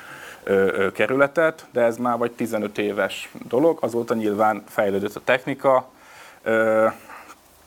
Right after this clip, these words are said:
és ugye azt kell látni, hogy ez egy olyan nagyon nagy volumenű dolog, ami, ami nagyon sok, ö, sokrétű, tehát hogy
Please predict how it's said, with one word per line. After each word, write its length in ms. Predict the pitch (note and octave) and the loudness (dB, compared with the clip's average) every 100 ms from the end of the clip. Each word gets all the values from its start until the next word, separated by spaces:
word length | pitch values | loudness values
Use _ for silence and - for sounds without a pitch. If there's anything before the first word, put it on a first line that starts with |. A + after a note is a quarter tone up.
| _ _ - - - | _ _ -20 -12 -2
és 540 | A2 A2+ A2 - - - - - | 2 2 0 -2 -6 -10 -20 -4
ugye 100 | - | 2
azt 160 | A#2+ - | 2 0
kell 160 | F#2+ | -2
látni, 320 | G2+ A#2+ B2+ | 2 0 0
hogy 240 | A#2 A2+ G#2 | 0 0 -2
ez 200 | - A#2 | -6 -2
egy 120 | A2+ A#2 | 0 2
olyan 240 | C3+ B2 | 2 2
nagyon 460 | A#2 A2+ C3 C3 B2 | 0 2 2 2 0
nagy 200 | A#2 G#2+ | 0 0
volumenű 380 | A#2 A2+ G#2 | -2 -2 -4
dolog, 380 | G2 G#2+ B2 C3+ - - _ - - - - | -2 2 2 2 -4 -20 _ -20 -20 -20 -2
ami, 400 | A2 A2+ A2 A2+ | 0 2 0 -2
ami 340 | G#2+ G#2+ G#2+ | -2 -2 0
nagyon 360 | G#2+ A2 A2 G#2+ | 0 0 0 -2
sok, 340 | G#2 G#2+ G2+ - - | -2 -4 -4 -10 -10
ö, 360 | A2+ F#2+ G2 G2 - - - - - - - | -6 -2 -2 -2 -6 -18 -20 -20 -20 -20 -18
sokrétű, 760 | - A#2 - A2+ G2+ - B2+ A#2+ - _ - - - - | -4 -2 0 -2 -2 -2 -2 -2 -8 _ -20 -20 -20 -6
tehát 280 | - A2 G#2+ | 2 2 2
hogy 400 | - A2 G#2+ G2+ | -4 -2 -2 -4